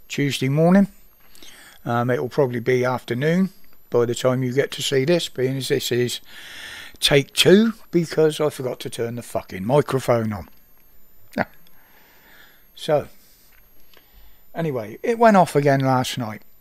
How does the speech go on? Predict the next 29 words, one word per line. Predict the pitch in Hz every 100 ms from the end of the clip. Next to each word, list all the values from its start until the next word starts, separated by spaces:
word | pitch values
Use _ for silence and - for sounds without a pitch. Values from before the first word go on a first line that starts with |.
| -
as | 143 135
we | 143 131
expected, | 131 - 123 - - 120 117
but | - 135 - -
it | 190 185
wasn't | 180 175 - 156 -
as | - 143 139
widely | 139 139 131 127
spread | - - 120 113
as | 107
it | 117
has | 107 101 -
been. | - 92 - - _ - _ - - - - - - - - - - -
Um, | 123 117 117
Plymouth | - 156 135 120
being | - 127 123
the | 120
main | 123 131 135
one, | 175 190 - - - - -
that | - 131
got | - -
the | 117
worst | 131 143 - 165
of |
it, | 170 - _ _ - - - - - _ -
with | - 123 123 123 - - - - - _ - -
pro-illegal | - 147 143 143 143 143 139 143 139 143 -
and | 135 135 135 131 120 - - -
anti-illegal | 143 147 - 139 139 - 139 143 135 139 139